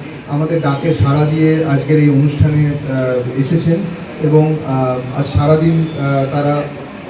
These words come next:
মানে, সমস্ত ব্যস্ততা দূরে সরে রেখে আমাদের জন্য এই পরিশ্রম,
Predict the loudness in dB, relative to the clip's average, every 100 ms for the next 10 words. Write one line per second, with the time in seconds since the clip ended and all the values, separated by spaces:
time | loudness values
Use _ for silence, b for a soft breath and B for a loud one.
0 | -6 -2 -2 -2 -2 0 0 2 2 0
1 | -4 -4 -2 0 0 2 2 2 2 0
2 | 0 2 2 2 2 4 2 2 0 2
3 | 4 2 0 0